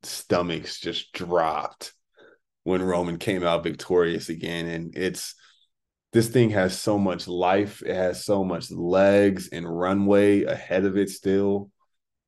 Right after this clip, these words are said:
that we just all have to enjoy being on the ride. It, it's incredible. But like I said, he took both titles, held them all hostage. Nobody is beating him.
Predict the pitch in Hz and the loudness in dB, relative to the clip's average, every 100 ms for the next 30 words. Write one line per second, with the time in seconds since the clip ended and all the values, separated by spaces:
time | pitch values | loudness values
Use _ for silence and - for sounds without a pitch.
0 | _ 95 87 85 - - - 104 107 104 | _ 0 2 2 -2 -8 -10 -4 -2 -2
1 | 98 110 113 101 95 92 87 85 90 85 | 2 4 6 2 2 -2 -4 0 2 2
2 | 85 85 87 90 87 87 90 73 - - | -2 -6 -8 -6 0 2 2 0 -4 -6
3 | 82 - 90 87 82 107 95 87 - - | -4 -2 -4 -6 -2 0 2 0 -6 -12
4 | _ _ _ _ _ 113 95 - - 95 | _ _ _ _ _ 4 4 2 0 4
5 | 92 90 95 85 - 87 - 131 120 113 | 4 4 0 0 -4 -12 2 2 4 4
6 | 113 113 - 92 87 85 85 - _ _ | 4 2 0 2 0 -4 -10 -18 _ _
7 | _ _ _ _ _ _ _ _ _ _ | _ _ _ _ _ _ _ _ _ _
8 | _ _ - - 110 110 107 107 104 101 | _ _ -16 2 4 6 6 4 4 4
9 | 87 85 95 87 - - _ - 80 101 | 0 -2 -6 -8 -10 -18 _ -12 0 4
10 | 113 117 113 110 107 98 85 95 87 85 | 6 6 6 6 2 0 -2 -4 -4 -6
11 | 87 85 85 | -6 -6 -10